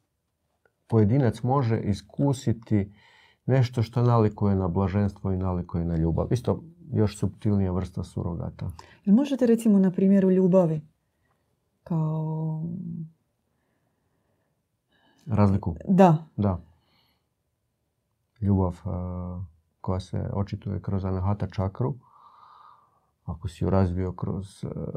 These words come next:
Speaker 1: asketizam, e, jogu ili te je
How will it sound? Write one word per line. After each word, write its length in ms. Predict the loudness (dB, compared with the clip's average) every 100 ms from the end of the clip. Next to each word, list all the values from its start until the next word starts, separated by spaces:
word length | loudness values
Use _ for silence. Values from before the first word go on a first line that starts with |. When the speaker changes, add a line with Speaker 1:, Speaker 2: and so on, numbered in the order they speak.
| -12 -8
Speaker 1:
asketizam, 760 | -6 -6 -8 -4 -2 -2 -4 -6
e, 360 | -8 -10 -2
jogu 380 | 4 4 4 4
ili 220 | 4 2
te 120 | 0 -2
je 380 | -2 -4 -8